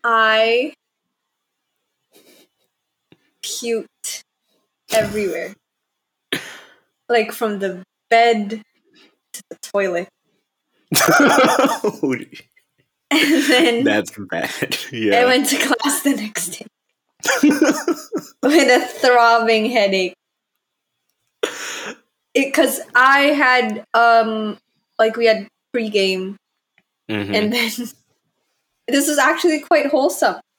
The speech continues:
Speaker 1: Uh, we had,
Speaker 2: Mm-hmm.
Speaker 1: we pre-gamed, and then
Speaker 2: Yeah.
Speaker 1: we were like, "Oh, let's watch,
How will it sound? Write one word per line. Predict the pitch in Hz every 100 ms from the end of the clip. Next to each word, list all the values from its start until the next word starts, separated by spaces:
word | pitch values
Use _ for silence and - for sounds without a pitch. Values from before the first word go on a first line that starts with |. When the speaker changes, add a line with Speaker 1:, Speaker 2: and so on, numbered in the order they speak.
| _ _ _
Speaker 1:
Uh, | 240 240 233
we | 247
had, | 302 220
Speaker 2:
Mm-hmm. | -
Speaker 1:
we | 220
pre-gamed, | 214 277 254 208 208 202 202 196 _ _ _ _
and | 214 214
then | 214 214
Speaker 2:
Yeah. | 214
Speaker 1:
we | 214 214
were | 208 208
like, | 208 202 196 -
"Oh, | 262 247 202
let's | 214 233 - - -
watch, | 220 214 196 196 - - - -